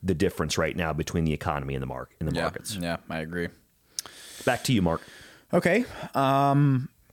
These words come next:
Speaker 2: we'll go over the financial planning topic of the week, and this week's comes from an article in the Wall Street Journal, and this was back at the end of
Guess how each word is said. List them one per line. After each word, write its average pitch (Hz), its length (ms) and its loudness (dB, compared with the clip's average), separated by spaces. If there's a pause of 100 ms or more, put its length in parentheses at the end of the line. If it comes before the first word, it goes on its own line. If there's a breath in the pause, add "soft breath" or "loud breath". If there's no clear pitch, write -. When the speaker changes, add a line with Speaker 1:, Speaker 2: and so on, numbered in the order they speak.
(120)
Speaker 2:
we'll 135 140 4
go 139 180 6
over 139 160 4
the 131 140 4
financial 127 440 2
planning 120 380 4
topic 131 440 0
of 123 200 2
the 123 80 4
week, 131 420 2
and 104 680 2
this 131 180 2
week's 127 300 2
comes 117 280 2
from 110 140 2
an 104 80 4
article 104 340 2
in 101 80 4
the 98 60 4
Wall 98 220 4
Street 95 340 -2
Journal, 101 380 2
and 92 80 2
this 104 160 0
was 107 120 0
back 98 380 2
at 90 80 -2
the 95 180 0
end 92 200 2
of 87 120 -2